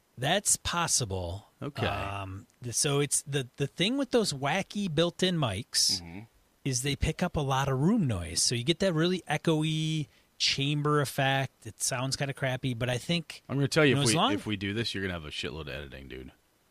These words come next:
Speaker 1: Well,
Speaker 2: There's
Speaker 1: and
Speaker 2: gonna be a lot
Speaker 1: I
Speaker 2: of,
Speaker 1: think it
Speaker 2: "Ilana, Ilana, put the mic. No, closer, closer. There you go. All right, honey,
Speaker 1: Well,
Speaker 2: say it again."
Speaker 1: so
Speaker 2: There's
Speaker 1: she'd
Speaker 2: gonna be a
Speaker 1: have to
Speaker 2: lot of
Speaker 1: put
Speaker 2: that. <laughs>
Speaker 1: it, <laughs> yeah, you'd have to put it on, like, a stand and just tell her to look at it and, and talk, talk.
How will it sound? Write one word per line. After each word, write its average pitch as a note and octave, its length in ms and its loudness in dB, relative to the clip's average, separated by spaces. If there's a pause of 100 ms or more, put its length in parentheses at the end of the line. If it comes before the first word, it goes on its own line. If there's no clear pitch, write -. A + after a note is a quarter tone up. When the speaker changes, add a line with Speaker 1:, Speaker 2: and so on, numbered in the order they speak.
(260)
Speaker 1:
Well, C#3+ 340 4
Speaker 2:
There's A2+ 120 -2
Speaker 1:
and A#2 80 6
Speaker 2:
gonna - 20 6
be - 20 6
a - 20 6
lot A#2+ 40 8
Speaker 1:
I - 20 8
Speaker 2:
of, A2+ 60 6
Speaker 1:
think D3+ 140 2
it A2+ 40 0
Speaker 2:
"Ilana, B2 320 6 (320)
Ilana, - 60 -6
put A2 100 -4
the A2+ 80 -2
mic. G#2+ 240 2
No, A2 260 4 (120)
closer, G#2+ 380 0
closer. G#2+ 340 0
There G#2+ 180 4
you E2 80 -2
go. C#2 120 -8 (100)
All F#2 100 0
right, E2+ 100 -2
honey, D#2+ 140 -2
Speaker 1:
Well, E3 140 4
Speaker 2:
say G#2 100 4
it G#2 40 0
again." A2 160 2
Speaker 1:
so A#2 80 2
Speaker 2:
There's D3 120 0
Speaker 1:
she'd F3+ 160 0
Speaker 2:
gonna E3 100 6
be E3+ 60 8
a D#3+ 120 8
Speaker 1:
have C#3+ 120 12
to C3 60 8
Speaker 2:
lot G#2+ 200 4
of - 0 - (200)
Speaker 1:
put G3 100 6
Speaker 2:
that. - 20 -6 (140)
<laughs> - 60 -
Speaker 1:
it, - 160 2
<laughs> - 20 2
yeah, G3+ 60 2 (520)
you'd D3 140 0
have F3 200 0
to E3 80 0
put F3+ 220 0
it E3+ 160 -2
on, C3+ 200 -2
like, B2+ 180 -2
a A#2+ 60 0
stand A#2 640 -2
and G2+ 120 -10
just G#2+ 200 -8
tell A#2+ 220 -2
her A2+ 160 -4
to G#2 80 -6
look A2+ 280 -4
at A2+ 180 -4
it G#2+ 120 -6
and, G2 240 -8 (540)
and G#2+ 120 -8
talk, - 240 -4 (220)
talk. - 400 -6